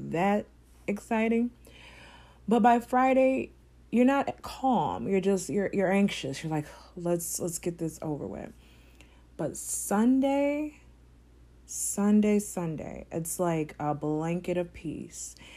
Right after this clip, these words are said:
It's like a warm bathrobe after you've gotten out of a shower. It's like a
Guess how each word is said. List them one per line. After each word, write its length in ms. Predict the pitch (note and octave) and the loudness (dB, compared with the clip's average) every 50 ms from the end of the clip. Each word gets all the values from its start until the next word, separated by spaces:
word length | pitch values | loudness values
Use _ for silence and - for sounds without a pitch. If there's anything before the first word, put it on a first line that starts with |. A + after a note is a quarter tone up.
| - - - - - - - | -20 -20 -20 -20 -20 -10 -4
It's 280 | D#3 D#3 D#3 D3+ - - | 0 0 0 0 -2 -2
like 300 | E3+ D#3+ D3+ C#3+ D3 - - | -2 0 0 -2 -4 -4 -2
a 80 | D#3 D3 | -2 -2
warm 680 | C#3+ C3+ C#3 C#3+ D3+ E3 F#3 G3+ G#3 G#3 G#3 G#3 G3+ | -2 -2 -2 -2 -2 -2 0 0 0 2 4 4 4
bathrobe 800 | F3 F3 E3+ F3 F3 F3 F3 E3+ D#3+ D#3 D3+ C#3+ C#3 G2 F#2+ - | 2 2 0 0 0 -2 -2 -4 -6 -4 -2 -2 -2 -4 -6 -8
after 260 | - D3+ D3+ D3 - | -8 -8 -6 -6 -6
you've 260 | C#3+ C#3+ D3 D#3 D#3+ E3 | -4 -4 -4 -4 -4 -4
gotten 260 | D#3 D#3 D#3+ - - | -4 -4 -4 -6 -6
out 160 | D3+ D3+ D#3 | -6 -6 -6
of 100 | D3+ D#3+ | -6 -6
a 60 | D#3 | -8
shower. 760 | D3+ - - - D#3+ D#3+ D#3 D3+ D3+ D3+ E3 E3 F#3 - - - - - - | -8 -8 -6 -4 -4 -2 -2 -2 -2 -4 -6 -8 -10 -12 -16 -18 -20 -12 -8
It's 300 | D#3+ D#3 D3+ D#3 - - | -6 -6 -6 -6 -8 -8
like 260 | D#3 - - - - - - | -8 -6 -6 -8 -10 -12 -10
a 480 | C#3+ C#3 C3+ C3 - - - - - | -8 -8 -8 -8 -10 -12 -14 -14 -16